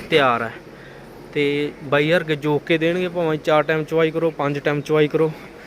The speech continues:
ਮੂੰਹ ਵੇਖ ਸਕਦੇ ਹੋ ਵੀਰੇ, ਮੂੰਹ ਮੱਥੇ ਦੀ ਚੰਗੀ ਆ, ਬਾਡੀ ਬਣਤਰ ਦੀ ਬਹੁਤ ਜ਼ਿਆਦਾ ਸ਼ਾਨਦਾਰ ਆ,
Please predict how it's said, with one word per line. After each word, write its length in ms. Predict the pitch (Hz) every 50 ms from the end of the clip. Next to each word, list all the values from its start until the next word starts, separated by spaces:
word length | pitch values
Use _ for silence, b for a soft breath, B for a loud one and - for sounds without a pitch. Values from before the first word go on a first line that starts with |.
| B B B B B - - -
ਮੂੰਹ 180 | 135 147 160
ਵੇਖ 140 | 165 165 156
ਸਕਦੇ 240 | - 165 156 151 156
ਹੋ 60 | 156
ਵੀਰੇ, 160 | 151 160 170
ਮੂੰਹ 240 | 165 151 147 151 165 170
ਮੱਥੇ 200 | 160 - - 151
ਦੀ 80 | 156
ਚੰਗੀ 320 | 151 - 156 143 139 147 147
ਆ, 60 | 151
ਬਾਡੀ 340 | 139 135 143 139 135 143 143
ਬਣਤਰ 280 | 147 143 143 - 139
ਦੀ 100 | 143 147
ਬਹੁਤ 240 | 135 127 127 139 151
ਜ਼ਿਆਦਾ 200 | 151 147 147 147
ਸ਼ਾਨਦਾਰ 480 | 139 - 139 127 127 131 131 135 139 147
ਆ, 80 | 147